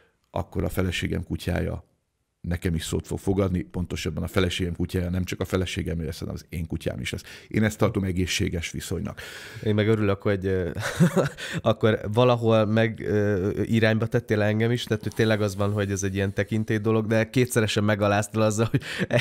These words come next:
Speaker 2: egyrészt beszopattál azzal az <laughs> egy, egy gazdás történettel, másrészt meg, hogy valójában szargazda voltam, mert én nem figyeltem a, a, az állatra.
Speaker 1: Ezt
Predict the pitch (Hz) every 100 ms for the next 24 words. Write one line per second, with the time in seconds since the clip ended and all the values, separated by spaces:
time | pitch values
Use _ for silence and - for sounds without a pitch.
0 | - 156 135 135 117 131 - 123 120 -
1 | 117 107 113 110 117 - 131 - - -
2 | - 143 120 117 - 113 113 123 120 123
3 | 120 127 120 127 120 117 117 107 104 107
4 | - 101 - 104 87 98 98 95 92 90
5 | - 87 87 87 90 92 92 98 95 95
6 | 92 82 - 80 76 82 80 78 76 -
7 | 78 80 62 85 76 80 80 - 78 82
8 | 101 120 143 - -